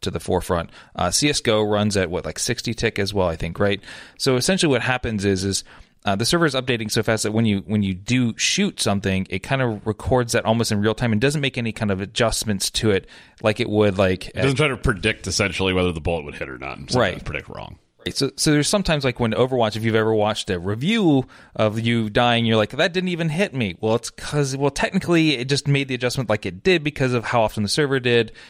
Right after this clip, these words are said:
Speaker 1: yada,
Speaker 2: Yeah.
Speaker 1: yada, yada. We're on sixty tick, it, it's m-, far more accurate. And so, so that's where actually we see a lot of teams, uh, go and play, like, uh, w-, like pub G, for instance.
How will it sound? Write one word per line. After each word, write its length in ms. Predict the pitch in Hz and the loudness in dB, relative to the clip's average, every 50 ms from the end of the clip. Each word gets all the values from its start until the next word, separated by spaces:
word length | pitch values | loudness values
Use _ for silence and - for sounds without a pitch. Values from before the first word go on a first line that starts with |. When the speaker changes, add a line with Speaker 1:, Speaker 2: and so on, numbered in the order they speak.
| - - | -12 -4
Speaker 1:
yada, 200 | 104 110 101 104 | -2 -2 0 2
Speaker 2:
Yeah. 80 | 104 98 | 2 2
Speaker 1:
yada, 80 | 95 104 | 2 4
yada. 240 | 117 113 101 92 90 | 2 2 2 0 0
We're 140 | 92 107 110 | 2 4 4
on 100 | 107 107 | 4 2
sixty 260 | - 185 - - 156 | 0 -2 -2 -2 -2
tick, 300 | - - 131 - - - - - - - - _ _ | 0 0 0 -2 -4 -10 -20 -20 -20 -20 -20 _ _
it, 220 | - 117 113 95 | -2 -2 -2 0
it's 260 | 80 110 120 113 - - | 0 0 0 0 -2 -4
m-, 220 | 117 110 113 107 _ _ - 135 127 - - _ | -4 -6 -6 -8 _ _ -12 -10 -10 -10 -12 _
far 320 | - - - 139 135 143 | -18 -2 2 4 4 4
more 220 | 147 143 131 117 - | 4 2 0 0 0
accurate. 480 | 117 113 113 - - 110 98 90 82 | 0 0 -2 -2 0 0 0 2 0
And 120 | - 110 113 | 0 -2 0
so, 140 | - 139 131 | 0 0 0
so 160 | - - - | 0 -2 -2
that's 240 | - 160 202 - - | 0 0 0 0 0
where 140 | 226 208 185 | 0 2 2
actually 300 | 170 180 175 - - 143 | 2 0 0 0 0 0
we 60 | 131 | 0
see 160 | - - 131 120 | 2 2 2 2
a 80 | 113 | 2
lot 180 | 110 113 110 110 | 2 2 2 0
of 80 | 107 | 0
teams, 440 | - - 127 120 113 110 104 - - - - - - - - _ - | -2 -2 0 0 2 2 0 -2 -4 -10 -16 -20 -20 -20 -20 _ -6
uh, 220 | - 95 92 90 87 | -2 -2 0 0 -2
go 400 | 87 104 104 127 117 113 113 110 | -4 0 2 2 4 6 4 4
and 140 | 104 101 | 2 2
play, 440 | - - - 117 110 104 104 104 104 | 0 0 2 2 2 4 4 2 0
like, 200 | 95 92 104 104 - | 0 0 -2 -2 2
uh, 180 | 92 110 107 | 2 2 2
w-, 340 | 98 - - 127 113 113 117 - | 2 0 -2 -2 0 0 0 0
like 220 | 113 110 107 - - | 0 0 0 2 0
pub 200 | - 101 92 98 | 0 0 0 0
G, 200 | 104 135 180 180 | 0 2 2 2
for 180 | - - 120 107 | 2 2 2 2
instance. 540 | 101 98 98 - - 90 76 67 69 - | 2 2 0 -2 -2 -4 -6 -6 -8 -10